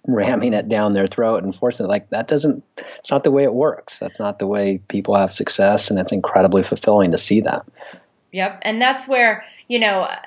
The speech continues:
Speaker 2: there's a psychologist, his name is Mark Jensen, and I heard him speak a couple of months ago at a conference.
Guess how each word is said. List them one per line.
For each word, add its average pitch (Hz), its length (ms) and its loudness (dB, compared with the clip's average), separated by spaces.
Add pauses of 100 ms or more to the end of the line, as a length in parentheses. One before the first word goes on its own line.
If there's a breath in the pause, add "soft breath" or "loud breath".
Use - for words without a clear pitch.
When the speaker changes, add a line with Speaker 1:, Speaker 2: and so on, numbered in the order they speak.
(1040)
Speaker 2:
there's 214 320 0
a 180 640 2
psychologist, 208 640 -2
his 165 120 -16
name 180 140 -2
is 170 140 -10
Mark 160 260 -4
Jensen, 208 500 0
and 165 420 -4
I 180 220 2
heard 214 220 0
him 208 120 0
speak - 340 -6
a 190 60 -4
couple 190 380 -2
of 170 280 -4
months 269 300 0
ago 208 180 2
at 175 160 2
a 190 60 -2
conference. 269 600 -4